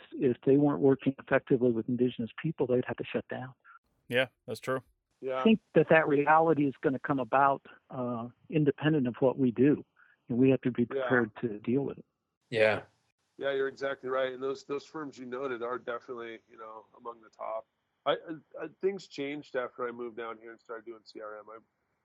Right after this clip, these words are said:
Speaker 3: worked for years in Washington, and I worked for a good company, but it's just, it was not the same kind of way that it is down in Arizona, you know? And so, uh,
Speaker 1: Yeah.
Speaker 3: you know, you and I think a certain way,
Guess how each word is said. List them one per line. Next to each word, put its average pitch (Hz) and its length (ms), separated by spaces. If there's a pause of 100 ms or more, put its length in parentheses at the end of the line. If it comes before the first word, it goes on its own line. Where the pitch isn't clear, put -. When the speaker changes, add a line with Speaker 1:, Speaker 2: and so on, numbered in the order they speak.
Speaker 3:
worked 127 220
for 123 120
years 120 460
in 120 100
Washington, 117 540
and 113 100
I 113 60
worked 143 200
for 123 100
a 113 40
good 117 240
company, 123 300 (100)
but 113 160 (480)
it's - 160
just, 147 220
it 131 80
was - 340
not 123 300 (120)
the - 60
same 117 400 (100)
kind 113 160
of 110 60
way 110 240
that 107 160
it 101 80
is 107 180
down 107 220
in 104 80
Arizona, 107 560
you 104 80
know? 104 240 (500)
And - 140
so, 113 500
uh, 107 300
Speaker 1:
Yeah. 135 200 (180)
Speaker 3:
you - 60
know, 113 60
you 123 260
and 120 60
I 120 140
think 123 380
a 123 40
certain 120 360
way, 113 400